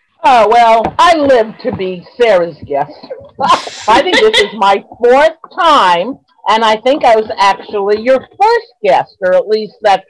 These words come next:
says that in a blurb for Timeline. <laughs>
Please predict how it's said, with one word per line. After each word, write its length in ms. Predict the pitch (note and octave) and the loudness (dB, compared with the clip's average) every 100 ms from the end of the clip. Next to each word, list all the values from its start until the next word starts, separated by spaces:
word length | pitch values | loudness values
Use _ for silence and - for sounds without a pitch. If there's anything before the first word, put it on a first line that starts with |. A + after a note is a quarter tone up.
| - | -2
says 220 | G#3+ G#3 F3 | 0 0 0
that 280 | F#3 F3+ - | 0 0 -2
in 120 | A3 | -6
a 80 | G3 | -6
blurb 540 | D3 F3 F3+ A#3 G#3+ F3 | -6 -2 2 2 0 -4
for 140 | F#3 F3 | -12 -10
Timeline. 840 | F3+ F#3 A#3 B3 D#4+ F#3 G#3+ B3+ _ _ - | -4 -4 -2 0 2 2 -2 -8 _ _ -14
<laughs> 1160 | B3+ - - - _ _ _ - - - - - | -12 -12 -16 -18 _ _ _ -16 -14 -14 -14 -14